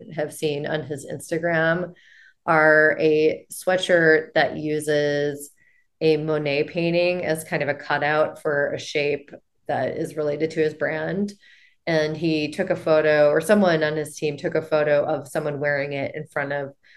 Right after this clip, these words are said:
one of the Monet water lilies, which I, you know, huge fan. Um, and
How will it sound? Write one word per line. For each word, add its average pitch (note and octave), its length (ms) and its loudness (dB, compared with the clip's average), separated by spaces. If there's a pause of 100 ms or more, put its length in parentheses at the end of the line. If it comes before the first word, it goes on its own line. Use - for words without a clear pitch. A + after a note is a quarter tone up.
(120)
one D#3 140 -2
of C#3+ 120 -2
the C#3+ 280 -2
Monet D3 360 -2
water C#3 340 -2
lilies, E3+ 540 0
which D#3+ 160 -6
I, C#3+ 220 -4 (200)
you D#3 140 -6
know, - 240 -6
huge - 300 -10
fan. - 300 -10 (500)
Um, E3 420 6
and D#3+ 640 4